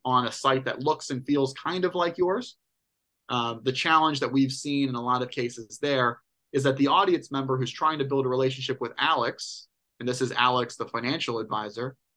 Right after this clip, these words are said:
in no way believes that Alex had the time, energy, or maybe even wherewithal to create a new page on their website,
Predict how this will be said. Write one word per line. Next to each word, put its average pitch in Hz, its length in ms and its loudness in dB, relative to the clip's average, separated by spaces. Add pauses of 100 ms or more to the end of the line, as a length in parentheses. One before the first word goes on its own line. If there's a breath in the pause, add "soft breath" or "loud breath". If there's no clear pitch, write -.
(1400)
in 151 180 -2
no 202 200 6
way 185 200 6
believes 147 600 4
that 131 200 -2
Alex 135 680 -2 (500)
had 165 200 2
the 160 80 -4
time, 185 480 -4
energy, 175 600 2 (280)
or 143 140 2
maybe 160 220 0
even 151 220 0
wherewithal 127 640 0
to - 120 -8
create 175 400 4
a 156 80 0
new 147 160 -2
page 143 380 0
on 135 100 2
their 127 140 0
website, 123 540 0